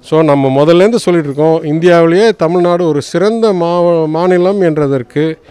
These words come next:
நூறு வருஷமாக திராவிட இயக்கத்தின் செயல்களினால், இங்கே இருந்த காங்கிரஸ் கட்சிகள், காங்கிரஸ் அரசாங்கங்கள் திராவிட இயக்க கொள்கைகளுக்கு அருகே வந்து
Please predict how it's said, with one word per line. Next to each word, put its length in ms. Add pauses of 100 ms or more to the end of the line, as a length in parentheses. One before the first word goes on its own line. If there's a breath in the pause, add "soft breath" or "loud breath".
(440 soft breath)
நூறு 380
வருஷமாக 640
திராவிட 460
இயக்கத்தின் 720
செயல்களினால், 760 (840 soft breath)
இங்கே 340
இருந்த 300
காங்கிரஸ் 460
கட்சிகள், 520
காங்கிரஸ் 440
அரசாங்கங்கள் 600
திராவிட 400
இயக்க 280
கொள்கைகளுக்கு 1000 (420 soft breath)
அருகே 440
வந்து 460